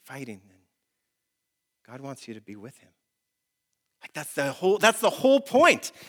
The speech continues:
of Sabbath, is to enjoy him and to worship him as a result.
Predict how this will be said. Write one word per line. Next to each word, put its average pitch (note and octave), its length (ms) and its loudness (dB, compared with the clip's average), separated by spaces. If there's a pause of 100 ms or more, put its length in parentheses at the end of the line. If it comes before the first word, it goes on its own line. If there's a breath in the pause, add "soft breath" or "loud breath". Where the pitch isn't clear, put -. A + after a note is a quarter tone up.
of A#3+ 220 8
Sabbath, B3 480 6
is G#3 220 4
to A#3 180 0
enjoy A3+ 760 6
him A3 440 2 (240 loud breath)
and G#3 200 2
to A#3+ 300 0
worship D#4+ 460 2
him G#3 220 -2
as G#3 140 -4
a A#3+ 60 -8
result. A#3 640 -4